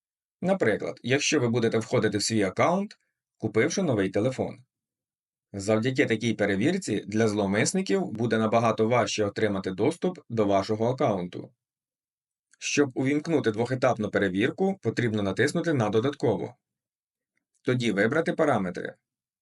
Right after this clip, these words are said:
Конфіденційність. Двохетапна перевірка. Натиснути на кнопку «Створити пін-код».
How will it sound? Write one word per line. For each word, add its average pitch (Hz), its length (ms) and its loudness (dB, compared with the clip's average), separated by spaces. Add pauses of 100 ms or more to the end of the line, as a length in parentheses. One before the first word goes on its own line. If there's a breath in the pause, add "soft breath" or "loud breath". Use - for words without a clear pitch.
(680)
Конфіденційність. 107 1200 -2 (1800)
Двохетапна 110 720 0
перевірка. 117 600 -2 (960)
Натиснути 113 600 0
на 98 140 -2
кнопку 160 360 0
«Створити 104 480 0
пін-код». 117 500 -4